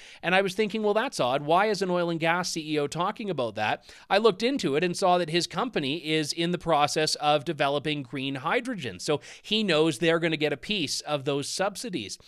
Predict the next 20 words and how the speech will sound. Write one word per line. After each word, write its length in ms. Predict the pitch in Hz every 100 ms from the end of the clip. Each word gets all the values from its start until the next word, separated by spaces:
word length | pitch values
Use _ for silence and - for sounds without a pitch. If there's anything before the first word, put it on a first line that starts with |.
| - - -
And 120 | 170
I 60 | 190
think 140 | 254
that's 160 | 254 214
a 40 |
big 180 | 196 170
part 280 | 170 220 240
of 80 |
it 80 | 180
here, 260 | 117 120 107
is 80 | 107
that 160 | 175
the 80 | 170
companies 540 | - 208 233 269 247
involved 580 | 202 180 160 165 175 147 - - -
in 220 | 165 165
this 220 | 160 151
just 320 | - 165 165
transition 640 | - 175 151 151 - 147 131
dialogue 640 | 139 143 156 135 113 117